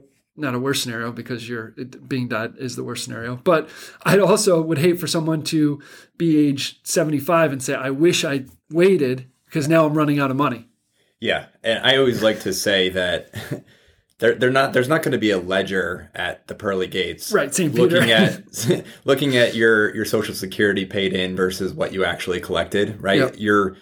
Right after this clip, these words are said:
Speaker 2: you're not gonna be there to reap the benefits that you've paid into your entire life, but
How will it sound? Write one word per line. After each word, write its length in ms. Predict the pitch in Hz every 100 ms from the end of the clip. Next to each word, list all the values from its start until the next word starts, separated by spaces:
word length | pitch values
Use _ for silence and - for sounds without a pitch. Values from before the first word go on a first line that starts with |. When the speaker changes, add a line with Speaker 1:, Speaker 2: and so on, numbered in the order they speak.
| _
Speaker 2:
you're 120 | 123
not 180 | 120 107
gonna 180 | 113 104
be 240 | 95 107
there 340 | 98 104 104 98
to 540 | - 104 101 95 76 _ - - - -
reap 360 | - 107 117 -
the 80 | 92
benefits 480 | 107 107 - 98 -
that 180 | 95 85
you've 220 | 95 -
paid 220 | 101 95
into 260 | 98 95 92
your 160 | 90
entire 340 | 87 92 90 87
life, 400 | 113 104 98 -
but 340 | 98 90 -